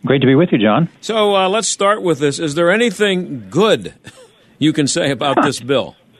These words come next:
Speaker 2: I'll put you on the
Speaker 1: Well,
Speaker 2: spot
Speaker 1: not,
Speaker 2: there.
Speaker 1: uh, no, not a single thing. I mean, it, it does damage to religious liberty. It disrespects the American people, and it's alleged religious liberty protections are useless.
Speaker 2: So how does it,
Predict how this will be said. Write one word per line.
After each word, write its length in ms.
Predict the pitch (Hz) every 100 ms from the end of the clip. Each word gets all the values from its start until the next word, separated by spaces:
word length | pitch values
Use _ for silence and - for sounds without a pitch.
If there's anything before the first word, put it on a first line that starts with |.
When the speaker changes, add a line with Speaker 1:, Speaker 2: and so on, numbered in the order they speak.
| _ - - _ _ - -
Speaker 2:
I'll 80 | 135
put 220 | 233 220
you 60 | 202
on 100 | 180
the 120 | 135
Speaker 1:
Well, 140 | - 175
Speaker 2:
spot 160 | 156
Speaker 1:
not, 300 | 156 185 - - - _ _
Speaker 2:
there. 120 | 269 - _ _ _ _ 180
Speaker 1:
uh, 380 | 175 180 160 147 -
no, 400 | 151 160 135 104
not 240 | 123 175
a 60 | 170
single 260 | 185 185 165
thing. 480 | 180 170 104 92 98
I 160 | 123 117
mean, 380 | 120 120 117 -
it, 280 | 151 123 - - -
it 180 | 139 101
does 240 | 143 147 -
damage 600 | 120 127 131 139 147 -
to 80 | 143
religious 440 | 127 123 123 113 -
liberty. 380 | 120 107 113 139
It 140 | 104
disrespects 640 | 120 120 127 - 127 120 -
the 100 | 117
American 500 | 110 107 107 110 98
people, 520 | 110 104 113 131 151 - - -
and 220 | 120 113
it's 160 | 110 -
alleged 480 | 113 120 127 117 -
religious 380 | 120 117 113 117 131
liberty 240 | 113 117
protections 600 | 110 120 120 117 - 127
are 60 | 151
useless. 440 | 185 202 - - - _ - - _ - _
Speaker 2:
So 160 | - 160
how 180 | 185
does 180 | 233 208
it, 220 | 202 143